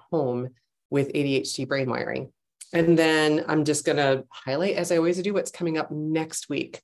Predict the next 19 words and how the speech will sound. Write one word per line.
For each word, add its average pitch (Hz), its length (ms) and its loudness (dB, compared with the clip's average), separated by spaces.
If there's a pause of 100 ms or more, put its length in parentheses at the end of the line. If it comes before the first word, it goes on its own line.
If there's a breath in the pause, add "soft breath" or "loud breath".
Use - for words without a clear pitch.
on 143 140 0
A 135 120 4
D 131 120 2
H 127 160 -2
D 135 80 -2
Friendly. 131 480 -6 (580 loud breath)
All 139 80 0
right, 247 280 2 (340)
let's - 580 -4 (100)
get 208 220 0
started. 269 800 4 (600)
Today, 143 840 -2
I 165 80 -2
have 151 640 -2 (100)
a 170 80 -2
subscriber 165 480 -2
celebration. 214 680 2 (540 loud breath)
I 196 260 2
am 170 600 2